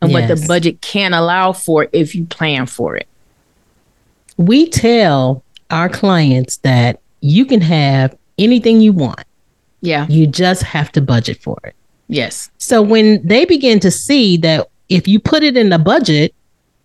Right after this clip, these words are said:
Speaker 2: that opens you up to the universe.
Speaker 1: Yeah.
Speaker 2: But you just have to know how to put it in the budget and then plan for that. But if we're saying it's not in the budget, n-, no, that it does. It's a negative, and it makes you,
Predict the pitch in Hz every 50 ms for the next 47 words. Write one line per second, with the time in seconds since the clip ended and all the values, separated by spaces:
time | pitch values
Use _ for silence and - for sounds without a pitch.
0 | _ _ _ - 269 269 - - 240 262 254 277 269 262 220 247 262 262 254 254
1 | - 277 233 247 226 233 262 302 339 269 - - - - - - - - _ _
2 | _ _ _ _ _ _ - - 147 175 175 160 _ _ _ - 214 214 196 -
3 | 170 180 180 185 196 226 262 285 262 - - - - 220 196 196 - - 208 202
4 | 196 180 170 170 175 147 170 165 165 180 180 - - 185 160 156 160 170 170 165
5 | 170 175 190 165 160 143 139 143 160 - - 190 190 190 180 214 214 214 202 -
6 | - - 226 254 285 294 277 247 - - 139 131 123 120 123 123 - - - _
7 | _ _ _ _ _ _ _ _ _ _ _ _ _ _ _ _ _ _ _ _
8 | _ - 180 175 170 165 - 202 247 269 262 - - 240 226 214 202 190 185 -
9 | 175 175 160 170 165 190 196 202 208 202 196 190 190 - 226 220 214 220 - -
10 | _ _ _ _ _ _ _ - 170 160 107 107 170 165 170 165 156 151 147 147
11 | 156 156 - _ - 165 147 - 190 190 180 185 175 151 139 170 - - - -
12 | 214 - - 262 254 262 294 311 247 170 151 143 143 147 156 156 170 175 180 175
13 | 160 - - 170 175 165 165 165 156